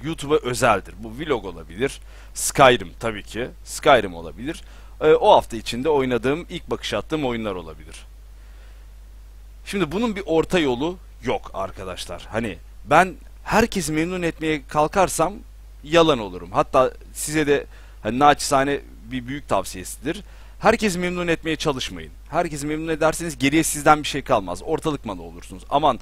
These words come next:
o üzülmesin, o da beni sevsin, bu da benden hoşlansın." Yok abi. Ya da ablacım, hani seni olduğun gibi sevsinler, verdiğin emeğe saygı duysunlar ki siz bunu yapıyorsunuz. Yani ben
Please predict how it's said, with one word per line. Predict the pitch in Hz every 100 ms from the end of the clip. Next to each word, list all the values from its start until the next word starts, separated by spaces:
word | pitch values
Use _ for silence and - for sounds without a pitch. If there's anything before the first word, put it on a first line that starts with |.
| - - -
o | 165
üzülmesin, | 170 147 175 160 - 147 -
o | 165
da | 175
beni | 160 160
sevsin, | - 143 - 135 - - - -
bu | 165
da | 175
benden | 156 156 151
hoşlansın." | 135 - 123 113 117
Yok | 208 -
abi. | 170 120 82 - - - - - - - -
Ya | 120
da | 113
ablacım, | 147 160 110 87 - - -
hani | 110 101 - - - - - -
seni | - 208 226
olduğun | 220 220 226
gibi | 196 123
sevsinler, | 104 101 95 107 147 190 160
verdiğin | 175 175 180
emeğe | 175 107 127 175
saygı | - 131 113
duysunlar | 101 90 95 95 92
ki | -
siz | - 139 120
bunu | 117
yapıyorsunuz. | 107 - 95 95 87 - - 92
Yani | 98 92
ben | 110 131